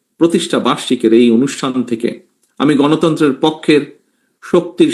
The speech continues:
সকল রাজনৈতিক দলগুলোর তাদের নেতৃবৃন্দদের দৃষ্টি আকর্ষণ করে বলতে চাই, গণতান্ত্রিক আমি রাজনৈতিক দলগুলোর মধ্যে যদি দূরত্ব তৈরি হয়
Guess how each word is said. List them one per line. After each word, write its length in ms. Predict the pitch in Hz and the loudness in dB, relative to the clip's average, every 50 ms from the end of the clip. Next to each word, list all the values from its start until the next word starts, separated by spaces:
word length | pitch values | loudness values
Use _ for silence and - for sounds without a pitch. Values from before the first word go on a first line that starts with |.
| - - | -4 -4
সকল 340 | - - 214 220 240 170 151 | -2 -2 -2 0 0 0 0
রাজনৈতিক 520 | 135 135 135 135 131 131 135 131 135 127 113 107 | 2 2 0 0 0 -2 -2 0 0 0 0 0
দলগুলোর 580 | 101 117 123 131 135 127 123 123 113 110 98 - - - _ _ _ _ _ _ _ - | 0 2 2 2 2 2 2 4 4 2 2 0 -4 -12 _ _ _ _ _ _ _ -4
তাদের 220 | 117 113 123 120 | -2 -2 0 0
নেতৃবৃন্দদের 760 | 120 123 135 139 135 - 147 127 131 127 120 120 113 113 110 101 98 | 2 0 0 0 -2 -2 0 0 2 2 2 2 2 2 2 2 2
দৃষ্টি 340 | 120 131 143 - - - 117 | 0 0 0 -2 -2 -2 -2
আকর্ষণ 520 | 92 92 - - 139 - - - - 120 120 | -2 -2 -4 -6 -8 -8 -8 -6 -6 -6 -4
করে 200 | 113 110 104 101 | -2 -2 -2 0
বলতে 320 | 95 104 101 101 101 107 95 | 0 0 -2 -2 -2 -4 -4
চাই, 300 | - - 107 101 85 - - - _ _ _ _ _ _ _ _ _ _ _ _ _ _ _ _ _ _ _ _ _ _ _ _ _ _ _ - | -4 -4 -6 -6 -6 -6 -10 -14 _ _ _ _ _ _ _ _ _ _ _ _ _ _ _ _ _ _ _ _ _ _ _ _ _ _ _ -2
গণতান্ত্রিক 520 | 120 143 160 190 190 - 214 202 226 220 226 | 0 2 2 2 2 2 2 2 0 0 0
আমি 140 | 220 196 196 175 | 2 2 2 2
রাজনৈতিক 520 | 160 156 160 165 170 180 170 - 160 131 123 113 | 2 0 0 0 0 0 2 2 2 2 2 0
দলগুলোর 580 | 113 127 135 151 160 160 151 151 143 135 127 123 | 2 2 4 4 4 4 2 2 2 2 2 2
মধ্যে 360 | 120 123 131 131 127 120 147 139 127 | 2 2 2 0 0 -2 -2 0 2
যদি 220 | 127 123 113 113 110 | 2 2 2 0 0
দূরত্ব 420 | 104 117 127 160 170 165 - - 135 127 127 | 0 2 2 2 2 0 0 0 -2 0 2
তৈরি 260 | - 139 143 143 143 135 | 2 4 4 4 2 2
হয় 280 | 117 123 117 - - | -2 -4 -8 -8 -10